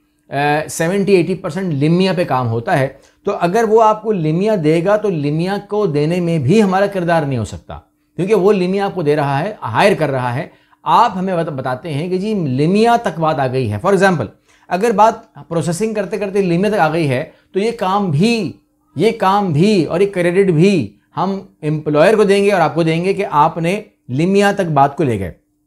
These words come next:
उसके बाद होता ये है कि प्रोसेसिंग की बात शुरू होती है, जहाँ से टेक्निकली हमारी जो डॉक्यूमेंटेशन हुई थी, जो सीवी गई थी, जिसके ऊपर तमाम चीज़ें हो गई हमारे केस बनने के ऊपर,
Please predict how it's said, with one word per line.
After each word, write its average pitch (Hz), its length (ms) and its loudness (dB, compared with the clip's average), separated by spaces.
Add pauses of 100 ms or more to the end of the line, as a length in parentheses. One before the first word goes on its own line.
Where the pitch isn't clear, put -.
(600)
उसके 240 360 0
बाद 202 200 2
होता 151 200 0
ये 131 240 0
है 110 180 -4 (420)
कि 196 80 -2
प्रोसेसिंग 180 800 -2
की 185 200 -2
बात 139 500 -2
शुरू 147 300 -2
होती 117 340 -4
है, 101 240 -4 (340)
जहाँ 151 320 0
से 196 160 0
टेक्निकली 156 640 0 (460)
हमारी 139 280 2
जो 165 220 2
डॉक्यूमेंटेशन 160 640 -2
हुई 135 200 0
थी, 131 100 -8
जो 123 80 -4
सीवी 151 320 -2
गई 139 200 2
थी, 117 240 -2 (240)
जिसके 147 260 0
ऊपर 160 260 0
तमाम 143 300 -2
चीज़ें 135 240 0
हो 127 160 4
गई 165 100 4
हमारे 131 220 0
केस 143 200 -2
बनने 123 220 -2
के 160 120 -2
ऊपर, 113 240 0